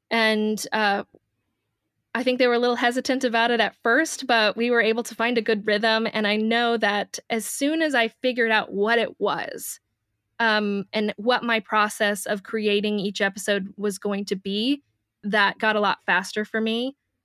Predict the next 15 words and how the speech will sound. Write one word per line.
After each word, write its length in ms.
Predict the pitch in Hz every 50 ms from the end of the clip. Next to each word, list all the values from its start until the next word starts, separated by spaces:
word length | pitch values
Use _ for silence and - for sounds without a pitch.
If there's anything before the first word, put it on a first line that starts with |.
| _
Um, 440 | - 208 202 202 202 196 196 196 190 - -
so 500 | - - 196 185 180 170 151 190 202 190 _ _ _ _ _ _ _ _ _ _ _ _ _ _ _ _ _ _ _ _ -
it 140 | - 220 -
was, 300 | 214 214 214 196 - 214
uh, 320 | 202 202 202 190 - - - - - _ _ _ _ _ _ _ - 202
just 220 | - 226 - -
increasingly 720 | 226 208 - - 226 208 - 220 214 202 - 208 220 208 190
comfortable 520 | - - 208 196 196 - 208 185 190 196
for 120 | 190 -
everybody 440 | 196 190 196 196 190 196 185 180 175
as, 220 | - 196 190 - - -
as 180 | 196 190 190
we 180 | - 180 165 - _ -
moved 280 | 202 202 196 196 202
on. 280 | 180 120 - - 190